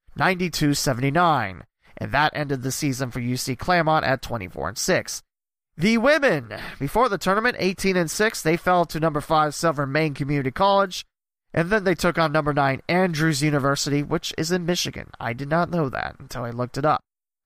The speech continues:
earlier today. But I can't find a result on social media, Google, or anything. So,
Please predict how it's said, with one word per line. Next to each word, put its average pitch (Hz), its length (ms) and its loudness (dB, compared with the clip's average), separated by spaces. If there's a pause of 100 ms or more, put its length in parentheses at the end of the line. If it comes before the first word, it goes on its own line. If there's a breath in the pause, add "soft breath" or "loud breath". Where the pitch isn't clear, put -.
earlier 117 260 -8
today. 147 400 0 (580)
But 208 280 4
I 165 80 -2
can't 180 240 2
find 170 220 2
a - 20 -2
result 151 380 2
on 131 120 -2
social 151 300 0
media, 196 400 4
Google, 156 300 4
or 131 240 4
anything. 87 500 -4
So, 110 460 0